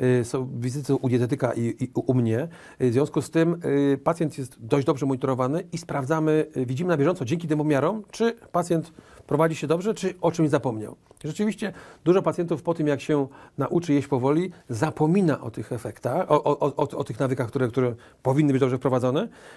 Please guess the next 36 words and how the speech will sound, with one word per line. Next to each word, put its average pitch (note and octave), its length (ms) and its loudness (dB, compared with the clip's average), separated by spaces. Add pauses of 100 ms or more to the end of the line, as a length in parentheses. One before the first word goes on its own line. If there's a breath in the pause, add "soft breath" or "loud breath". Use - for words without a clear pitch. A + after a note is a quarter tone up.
(200 loud breath)
i D3 100 4
mimo G#3+ 300 6
jedzenia F3+ 420 2 (720)
rzeczy D#3+ 360 0
odpowiednich D3+ 640 0
zaczyna F3+ 380 -2
powoli C3+ 320 -2
tyć. - 340 -12 (280)
Też D3+ 180 2
w C#3 80 0
obwodach. B2 360 -2
W A#2 40 -12
związku D#3+ 240 -6
z E3 60 -8
tym E3+ 220 -2 (300 loud breath)
automatycznie F#3 560 2
pada D3 220 -2
pytanie, D#3+ 360 0
a C#3+ 40 -2
czy D#3 120 -2
je D3+ 60 2
pan C3+ 140 -2
powoli C#3 360 -2
i B2+ 40 -6
pan C3 140 -2
nie C3 80 0
popija? A#2+ 280 -6
Ojej, E3 280 2
ja B2+ 100 -2
zapomniałem. A#2+ 440 -4 (1040 loud breath)
Wracamy. D3+ 520 2 (200 loud breath)
W - 40 -20
związku C#3+ 220 -6
z - 40 -14
tym E3 180 2 (320 loud breath)
tutaj D#3 380 0